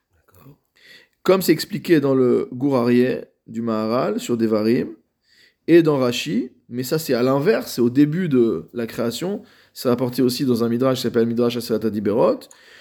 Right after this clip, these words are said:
Speaker 2: She'atorah Ktuva Me'az Lefanav Be'esh Chora Al Gabe Esh Levana. Rashi rapporte ce midrash,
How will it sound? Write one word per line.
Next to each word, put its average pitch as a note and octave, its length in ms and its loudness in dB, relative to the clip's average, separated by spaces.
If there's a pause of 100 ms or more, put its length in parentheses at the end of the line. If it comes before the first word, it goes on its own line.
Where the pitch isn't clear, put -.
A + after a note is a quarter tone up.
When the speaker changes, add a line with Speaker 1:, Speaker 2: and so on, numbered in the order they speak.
(120)
Speaker 2:
She'atorah D#3 640 2
Ktuva G#3 440 -2
Me'az A3 800 0
Lefanav D#3 800 0
Be'esh D#3 520 0
Chora C#3+ 540 0
Al C3 140 -2
Gabe C3 340 0
Esh - 240 -2
Levana. B2+ 420 -4 (420)
Rashi A#2+ 240 0
rapporte C#3+ 280 2
ce - 80 -8
midrash, B2 540 -2